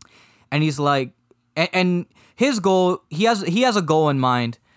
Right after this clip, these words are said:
but the first thing he does while he's walking around this new city is, "Oh shit, I just realized I don't have the right currency for this world. Fuck, I need to get a job."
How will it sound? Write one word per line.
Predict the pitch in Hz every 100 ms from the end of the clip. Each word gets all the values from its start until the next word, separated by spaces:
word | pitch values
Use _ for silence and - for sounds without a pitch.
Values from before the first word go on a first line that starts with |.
| _ _ _ -
but | 160
the | -
first | - 196 220 -
thing | 190 190
he | 165
does | 147 143 147 165
while | 151
he's | 147 131
walking | 135 143 165 139
around | 117 123 135
this | 123
new | 131 127
city | - 117 131 185 _ _ _ -
is, | 135 131 123 - _ _ _ -
"Oh | 233
shit, | 190 - - 247 123 _ _ _ _ _ -
I | 185
just | 220
realized | 180 240 190 123 107 110 _ _ _ -
I | 240
don't | 294
have | 254
the | 175
right | 160 -
currency | - 285 214 - 123
for | -
this | 117 113 -
world. | 113 101 104 _ _ _ _ _ _ _ _ _
Fuck, | - 269 254
I | 170
need | 233
to | 226
get | 160
a | 120
job." | - 151 190 107